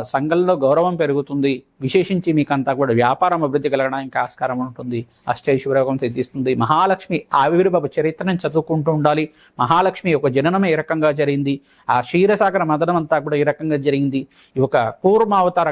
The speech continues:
ఘట్టం కానీ, ప్రధానంగా క్షీరసాగర మదనం కానీ జరిగే ఘట్టాన్నంతా కూడా మననం చేయడం, మోహిని ఘట్టాన్నంతా కూడా చదువుకోవడం, ప్రవచనంలాగా వింటూ ఉండడం, చదువుతూ ఉండడం వల్ల విశేష పుణ్య ఫలితం రావడానికి ఆస్కారం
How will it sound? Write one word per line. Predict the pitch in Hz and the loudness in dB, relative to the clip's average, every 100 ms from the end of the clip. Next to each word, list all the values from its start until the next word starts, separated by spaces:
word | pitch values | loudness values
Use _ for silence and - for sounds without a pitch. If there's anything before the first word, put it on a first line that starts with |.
| 135 | -2
ఘట్టం | 131 160 151 143 | -4 -4 -2 -2
కానీ, | 139 139 | -2 -2
ప్రధానంగా | 139 143 151 147 139 131 - _ _ - | -2 -2 -2 0 0 -2 -4 _ _ -2
క్షీరసాగర | 185 196 190 170 143 | 0 2 0 0 0
మదనం | 135 160 190 180 | 0 0 0 0
కానీ | 170 151 147 _ _ - 135 _ - - 175 | 0 -2 -6 _ _ -14 -14 _ -8 -2 2
జరిగే | 185 202 156 | 2 2 2
ఘట్టాన్నంతా | 139 160 151 143 143 143 | 0 0 0 0 0 0
కూడా | 143 - _ 143 | -2 -4 _ 0
మననం | 160 175 170 | 0 0 0
చేయడం, | 160 147 147 | 0 -2 0
మోహిని | 147 160 190 185 143 | 0 2 2 2 0
ఘట్టాన్నంతా | - 160 156 127 147 135 | 0 -2 -2 -2 -2 -2
కూడా | 127 | -4
చదువుకోవడం, | 127 147 139 151 143 - _ _ _ _ _ _ _ _ _ - - | -2 -2 0 0 0 -6 _ _ _ _ _ _ _ _ _ -10 0
ప్రవచనంలాగా | 156 180 220 214 196 185 180 | 2 2 0 2 2 2 0
వింటూ | 165 160 185 | 0 0 0
ఉండడం, | 170 165 170 156 | 0 0 -2 -2
చదువుతూ | 147 147 160 | -2 -2 -2
ఉండడం | 151 147 143 139 | 0 -2 0 0
వల్ల | 139 135 117 _ _ - | 2 0 -4 _ _ -8
విశేష | 143 196 180 190 170 | -4 0 0 0 -2
పుణ్య | 165 170 165 | 0 0 0
ఫలితం | 143 151 139 | -2 -2 0
రావడానికి | 139 135 131 131 123 | 0 0 -4 -4 -4
ఆస్కారం | - 147 | -2 -4